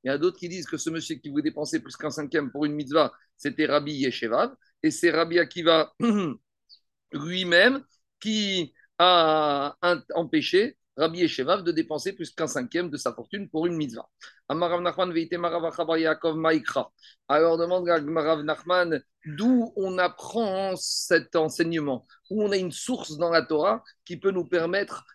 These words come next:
de tirer cet enseignement. Et bien sûr, la source, on la trouve dans un para-, verset de la paracha de la semaine.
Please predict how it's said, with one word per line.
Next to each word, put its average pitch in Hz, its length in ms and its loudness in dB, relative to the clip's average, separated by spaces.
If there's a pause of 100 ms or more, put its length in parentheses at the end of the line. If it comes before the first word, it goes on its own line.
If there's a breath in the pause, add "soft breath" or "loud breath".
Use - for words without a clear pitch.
(100)
de 175 500 6
tirer 180 280 2
cet 185 220 -6
enseignement. 151 560 -4
Et 170 80 4
bien 185 120 -2
sûr, 175 160 -4
la 151 120 2
source, - 300 -4
on 175 40 -2
la 147 140 0
trouve 202 240 -6
dans 165 200 -2
un 156 60 -2
para-, 160 300 -2
verset 151 340 2
de 175 80 0
la 170 140 2
paracha 165 420 0
de 170 100 0
la 185 300 6
semaine. 180 480 0